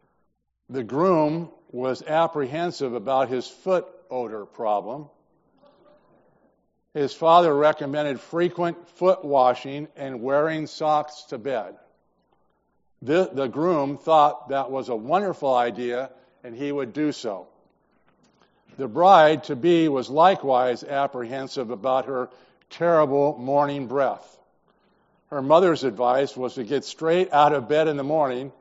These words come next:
brush her teeth, and not say a word until after she had done so. She thought this to be an excellent idea. The loving couple was finally married in a beautiful ceremony,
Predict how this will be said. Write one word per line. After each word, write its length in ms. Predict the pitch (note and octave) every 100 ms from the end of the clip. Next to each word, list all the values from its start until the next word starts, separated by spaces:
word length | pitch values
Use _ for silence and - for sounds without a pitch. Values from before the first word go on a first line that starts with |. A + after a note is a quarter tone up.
| _ _ _ _ -
brush 460 | A#2 D3 E3+ F3+
her 160 | - E3
teeth, 420 | - F3 D3+ C#3+ - _ _ -
and 120 | B2+
not 260 | D3 D#3+ -
say 200 | E3+ C#3+
a 80 |
word 600 | C3+ C#3+ F3 C#3 C3+ C#3+ - _ -
until 360 | B2+ D#3 C#3+
after 320 | D3+ D#3+ A3 G#3
she 240 | D3+ C#3
had 340 | C#3 C3+ A#2+
done 260 | A2 E3 D3
so. 360 | - A2 G2 - _ _ _ _ _ _ _ _
She 240 | E3 D#3
thought 320 | E3 D#3+ D#3
this 200 | E3 D#3
to 100 | D3+
be 340 | B2 C3+ C#3+ D#3
an 120 | D3
excellent 520 | F3 - D3+ C3 C3
idea. 480 | C3 B2+ C#3+ A#2+ G2 - _ _ _ _ _ _ _ _ _ -
The 100 | C3
loving 420 | C#3 F#3+ G#3+ F3+
couple 720 | F3+ F#3+ C#3+ B2 E3+ E3+ - _ _
was 180 | C3 A#2+
finally 460 | - D#3+ F3 F3+ D3+
married 480 | D#3 D#3+ C3 C3
in 140 | C#3 B2+
a 80 | A2
beautiful 440 | C#3+ E3+ - D#3+
ceremony, 760 | - E3+ E3 B2+ A#2+ A#2+ C3+